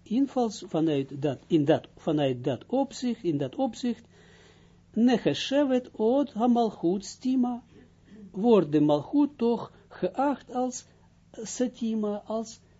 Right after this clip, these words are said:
verhuld, verhulde. Dus ook als zij,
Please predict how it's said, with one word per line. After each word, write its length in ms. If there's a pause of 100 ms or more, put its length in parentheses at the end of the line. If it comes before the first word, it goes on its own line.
verhuld, 680 (680)
verhulde. 720 (2500)
Dus 300 (180)
ook 300
als 260
zij, 360